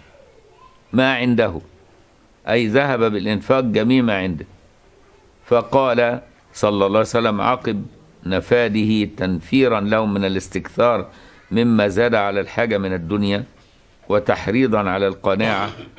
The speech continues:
وحثا على الاستعفاف، واللام في لهم هي لام المبالغة. حين أنفق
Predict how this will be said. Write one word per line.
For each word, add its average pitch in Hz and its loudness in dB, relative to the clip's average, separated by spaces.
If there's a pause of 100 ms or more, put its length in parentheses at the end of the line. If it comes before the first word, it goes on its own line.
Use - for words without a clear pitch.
(320)
وحثا 123 0
على 104 2
الاستعفاف، 101 -2
واللام 101 0
في 104 -2
لهم 117 0 (640)
هي 107 0
لام 110 0
المبالغة. 98 0 (2000)
حين 123 0
أنفق 117 0